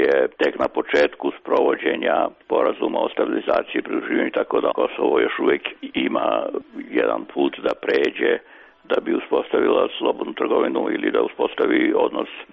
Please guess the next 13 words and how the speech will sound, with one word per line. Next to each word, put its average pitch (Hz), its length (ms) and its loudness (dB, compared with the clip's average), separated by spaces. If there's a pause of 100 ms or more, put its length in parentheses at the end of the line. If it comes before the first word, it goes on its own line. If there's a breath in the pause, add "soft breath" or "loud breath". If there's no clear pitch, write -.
(280 loud breath)
bezcarinskog - 640 -2 (120)
prometa - 420 0 (100)
sa - 100 4 (240)
samom 57 280 0 (120)
Evropskom 62 400 0 (140)
unijom, 57 280 0 (680 loud breath)
a - 20 2 (140)
onda 113 160 -2 (100)
to 139 80 4 (160)
naravno 65 280 2 (100)
utiče 67 360 0 (220)
i - 20 2 (160)
na 60 100 2